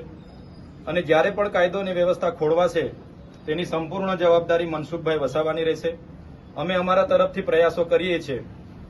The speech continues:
કે અમારા જેટલા પણ ચાહકો છે, અમારા કાર્યકરો છે,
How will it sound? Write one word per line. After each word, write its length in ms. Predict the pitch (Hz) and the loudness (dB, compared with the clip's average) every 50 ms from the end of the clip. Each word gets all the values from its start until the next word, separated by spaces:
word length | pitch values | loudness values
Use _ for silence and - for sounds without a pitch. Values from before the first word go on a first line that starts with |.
| - | -4
કે 80 | - 156 | -2 0
અમારા 280 | 156 160 175 180 185 180 | 2 2 2 2 2 2
જેટલા 320 | - 165 160 170 185 185 | 2 0 -2 0 -2 -2
પણ 200 | 185 185 180 175 | -2 -2 -4 -2
ચાહકો 420 | 175 175 156 151 165 170 165 175 | 0 0 2 2 2 2 2 0
છે, 140 | 165 170 180 | 0 0 0
અમારા 260 | 170 160 160 160 160 | 0 0 0 0 0
કાર્યકરો 520 | 156 - 147 147 165 170 170 170 165 170 165 | 0 0 2 2 2 4 4 6 6 6 6
છે, 180 | 165 170 170 | 4 2 -2